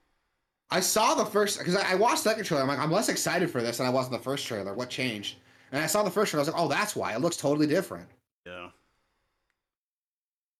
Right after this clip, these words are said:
Speaker 1: Um, and Pansy was saying, uh, "Give me a, give me a, what's that game called? Dokevi? Doki?"
Speaker 2: Dokevi? Dokevi?
Speaker 1: Or Doki V.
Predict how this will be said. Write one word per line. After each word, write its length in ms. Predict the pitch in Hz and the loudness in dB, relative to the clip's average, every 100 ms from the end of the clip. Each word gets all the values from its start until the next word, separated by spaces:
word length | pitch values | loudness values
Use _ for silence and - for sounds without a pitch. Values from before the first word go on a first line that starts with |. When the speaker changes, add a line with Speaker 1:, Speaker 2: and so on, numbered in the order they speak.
| _ 123 | _ -4
Speaker 1:
Um, 360 | 120 113 107 | 0 0 -2
and 120 | 120 131 | -6 -2
Pansy 380 | 139 147 139 | 0 0 -2
was 160 | 120 110 | -4 -2
saying, 420 | 120 110 107 104 | -4 -4 -4 -4
uh, 320 | 101 98 95 92 | -4 -2 -4 -4
"Give 240 | 123 120 117 | -4 -4 -4
me 220 | 120 110 | -4 -2
a, 360 | 101 98 98 101 _ _ _ _ _ _ _ _ _ _ _ | -2 -2 -4 -10 _ _ _ _ _ _ _ _ _ _ _
give 120 | 113 | -10
me 180 | 113 120 | -6 -2
a, 420 | 113 104 98 101 - _ | 0 0 -2 -4 -14 _
what's 160 | - - | -14 -10
that 120 | 185 110 | -10 -10
game 180 | 104 95 | -12 -10
called? 300 | 101 92 - | -10 -8 -4
Dokevi? 680 | 117 123 151 165 170 175 - _ _ _ _ - | -6 -4 -6 -4 -4 -6 -12 _ _ _ _ -8
Doki?" 520 | 117 117 175 175 175 _ - - | -8 -6 -6 -6 -8 _ -20 -16
Speaker 2:
Dokevi? 480 | 104 101 107 107 123 - _ - | -16 -10 -10 -10 -12 -16 _ -14
Dokevi? 400 | 104 113 110 127 _ _ _ _ _ _ _ _ _ _ _ _ _ _ _ _ _ _ _ _ 135 | -12 -10 -12 -14 _ _ _ _ _ _ _ _ _ _ _ _ _ _ _ _ _ _ _ _ -8
Speaker 1:
Or 100 | 127 | 0
Doki 460 | 143 143 143 131 | 2 2 2 2
V. 440 | 120 127 101 90 | 2 0 0 -4